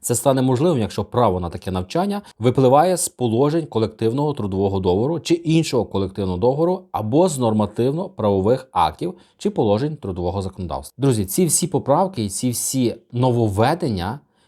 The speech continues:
будуть можливі всім громадянам, не тільки полякам, а й українцям, якщо ви працюєте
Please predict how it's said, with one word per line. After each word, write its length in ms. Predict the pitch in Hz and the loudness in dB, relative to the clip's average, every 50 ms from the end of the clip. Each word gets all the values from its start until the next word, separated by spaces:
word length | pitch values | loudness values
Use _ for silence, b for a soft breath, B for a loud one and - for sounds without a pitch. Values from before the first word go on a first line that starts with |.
| _ _ _ _ _ - | _ _ _ _ _ -4
будуть 300 | 127 143 147 143 - - 92 - | -2 0 0 0 -2 -2 -10 -6
можливі 680 | - 110 110 98 98 104 123 160 196 170 127 117 135 143 - _ _ _ _ _ _ _ _ _ _ _ _ _ _ _ _ _ _ - | -2 -2 -2 0 2 2 2 2 2 0 -2 -6 -6 -8 -12 _ _ _ _ _ _ _ _ _ _ _ _ _ _ _ _ _ _ -10
всім 360 | - - - - 175 131 107 | -6 -2 2 4 4 4 4
громадянам, 760 | 92 101 101 98 98 95 95 92 82 80 82 92 120 165 190 208 | 4 2 2 2 2 2 2 2 2 2 0 -2 -2 -4 -4 -6
не 100 | - 123 | -6 -4
тільки 260 | - 139 110 - - | -4 -4 -6 -6 -8
полякам, 540 | - - 110 98 87 80 82 - - 117 101 - | -8 -4 -2 -2 -2 -2 -4 -4 -6 -10 -10 -6
а 80 | - 107 | -4 -4
й 80 | 104 98 | -2 -4
українцям, 540 | 92 - - 85 82 82 92 107 - 180 208 - | -4 -6 -8 -8 -6 -6 -6 -6 -8 -10 -8 -8
якщо 260 | 101 95 - - - | -10 -10 -6 -2 -2
ви 80 | 139 156 | -2 0
працюєте 540 | 143 123 104 - - 123 120 113 - - | 0 -2 -6 -4 -2 -2 -2 -2 -4 -8